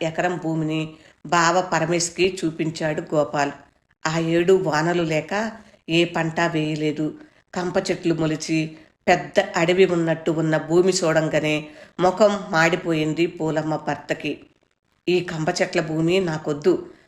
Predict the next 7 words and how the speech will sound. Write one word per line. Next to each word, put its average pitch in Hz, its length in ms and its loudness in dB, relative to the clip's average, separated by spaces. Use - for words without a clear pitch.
దాని 160 300 2
ఖరీదు 170 680 2
ఎంతైతదో 160 800 0
అంత 160 200 -2
డబ్బులు 180 360 2
ఇవ్వమని" 165 760 0
అడిగిండు. 151 520 -4